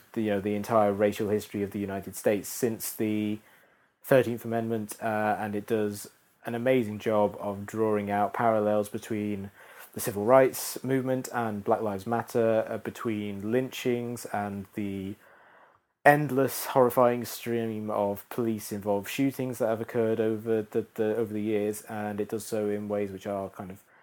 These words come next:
angry, decidedly and un-, unambiguously angry about them, but also clear-eyed about the struggle that is ahead in order to try and conquer these things, the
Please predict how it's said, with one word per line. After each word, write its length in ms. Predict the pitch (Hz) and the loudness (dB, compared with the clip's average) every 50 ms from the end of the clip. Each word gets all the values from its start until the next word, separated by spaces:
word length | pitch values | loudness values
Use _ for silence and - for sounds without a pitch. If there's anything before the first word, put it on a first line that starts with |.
| _ _ _ _ _ _ _ _ _ _ 123 | _ _ _ _ _ _ _ _ _ _ 2
angry, 680 | 131 127 127 127 127 120 - - 123 123 120 120 110 | 2 2 2 0 -6 -6 -4 0 2 2 2 2 0
decidedly 880 | - 107 - - 127 123 127 117 123 117 - 117 113 110 110 107 110 - | -2 -4 -2 0 2 2 2 2 0 -2 -2 -2 -2 0 0 -2 -4 -6
and 220 | 117 110 104 101 113 | -6 -8 -6 -4 -4
un-, 380 | 110 110 110 107 107 104 98 - - | -4 -2 -4 -6 -8 -8 -10 -8 -6
unambiguously 1040 | 117 113 110 107 107 104 101 107 113 107 101 117 107 - 117 113 - - 110 107 101 | -6 -6 -4 -6 -6 -6 -6 -6 -4 -2 -2 -2 0 0 -2 -2 -2 -2 -2 -2 -2
angry 380 | 110 117 117 117 127 117 117 | -2 -4 -4 -2 0 0 2
about 340 | 117 117 117 113 110 104 113 | 2 2 2 2 2 2 0
them, 320 | 117 113 113 110 110 107 - - | -2 -2 -2 -2 -6 -8 -6 -6
but 60 | 95 | -6
also 420 | - 104 101 92 - 110 101 101 - _ _ - | -4 -4 -6 -4 -4 -4 -6 -6 -8 _ _ -16
clear-eyed 720 | - - 123 120 113 113 110 110 110 110 113 107 107 107 | -8 -2 0 2 2 2 2 2 2 2 4 2 2 0
about 420 | 104 - 107 104 101 101 101 - - _ _ _ _ _ _ _ _ _ _ _ _ _ _ _ _ _ | 0 0 0 2 2 2 0 -2 -4 _ _ _ _ _ _ _ _ _ _ _ _ _ _ _ _ _
the 300 | 117 127 120 113 107 104 104 | 0 2 2 2 2 0 -2
struggle 500 | - - - 151 156 139 156 151 147 139 | -4 0 4 6 8 10 10 8 8 8
that 180 | 139 139 139 139 | 6 6 6 6
is 160 | 139 127 135 | 4 4 2
ahead 360 | 123 - 147 143 147 143 135 | 0 2 4 4 4 4 2
in 100 | 123 127 | 0 0
order 180 | 131 131 127 - | 0 -2 -2 -4
to 80 | - | -6
try 200 | - - 127 117 | -4 -2 -2 -2
and 100 | 110 107 | -2 -4
conquer 340 | - - 147 147 131 - 135 | -2 -2 -2 -2 -2 -2 -2
these 300 | 117 131 127 131 123 - | -2 0 -2 -2 -2 -4
things, 540 | - 123 120 120 120 117 117 117 117 - - | -4 -2 -2 -2 -4 -6 -8 -10 -10 -10 -8
the 600 | 110 104 104 107 104 104 101 104 101 98 98 | -6 -4 -4 -2 -4 -4 -4 -4 -4 -6 -8